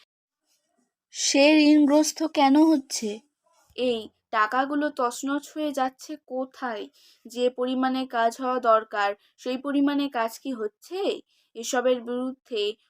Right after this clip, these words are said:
প্রতিবাদ না করলে, প্রতিকার না করলে মানুষ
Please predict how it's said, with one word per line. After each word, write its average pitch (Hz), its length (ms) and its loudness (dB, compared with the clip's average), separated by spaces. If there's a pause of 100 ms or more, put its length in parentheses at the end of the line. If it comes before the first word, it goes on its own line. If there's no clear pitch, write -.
প্রতিবাদ 247 640 -2 (160)
না 233 360 -4
করলে, 220 500 -2 (240)
প্রতিকার 285 640 -4
না 247 320 0
করলে 233 420 -2
মানুষ 220 640 -10